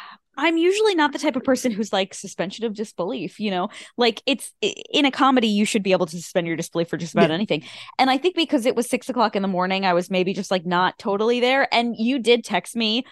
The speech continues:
Speaker 1: last night and say, "Oh, this is a great time to watch a comedy." And maybe that, like, got in my <laughs> head a little bit, 'cause I was like, "This isn't, like, like,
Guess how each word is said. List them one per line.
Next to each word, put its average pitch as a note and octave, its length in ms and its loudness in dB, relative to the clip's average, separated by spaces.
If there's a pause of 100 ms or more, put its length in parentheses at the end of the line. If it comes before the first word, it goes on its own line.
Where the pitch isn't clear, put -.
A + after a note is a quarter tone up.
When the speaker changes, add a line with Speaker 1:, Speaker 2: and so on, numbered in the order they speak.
(140)
Speaker 1:
last F#3+ 300 2
night F#3 320 0
and G3+ 180 0
say, E3+ 520 2 (220)
"Oh, G3+ 180 4
this F3+ 140 -6
is - 60 -8
a F#3+ 60 -4
great F#3+ 280 -6
time G3+ 200 0
to G3 80 0
watch G3+ 180 4
a F3+ 60 -8
comedy." G3+ 640 -2 (200)
And G#3+ 160 2
maybe G#3 220 2
that, G3 180 2
like, G#3+ 140 2
got F#3 180 2
in G#3+ 80 4
my B3 120 4
<laughs> - 0 -
head G#3+ 240 0
a A#3 60 2
little D4 200 2
bit, F4+ 260 -4
'cause C#4+ 140 -4
I A#3 80 0
was A#3 220 -4
like, A3 260 -2 (300)
"This E4 180 -4
isn't, G4+ 300 -6
like, B3+ 320 -4 (320)
like, - 320 -4